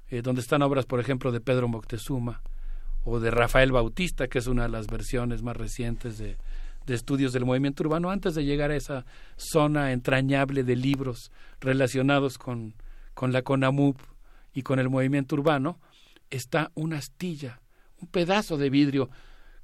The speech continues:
No, no recuerdo si la explicación viene en la cédula o no, porque yo iba des-, distraído, o mejor dicho, hipnotizado, escuchando las explicaciones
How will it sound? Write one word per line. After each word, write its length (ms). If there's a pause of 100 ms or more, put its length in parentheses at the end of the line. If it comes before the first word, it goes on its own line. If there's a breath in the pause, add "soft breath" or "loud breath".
No, 260
no 100
recuerdo 500
si 140
la 80
explicación 580
viene 160
en 60
la 80
cédula 300
o 20
no, 140
porque 260
yo 60
iba 120
des-, 220 (180)
distraído, 720 (420 loud breath)
o 120
mejor 280
dicho, 220
hipnotizado, 580
escuchando 480
las 160
explicaciones 760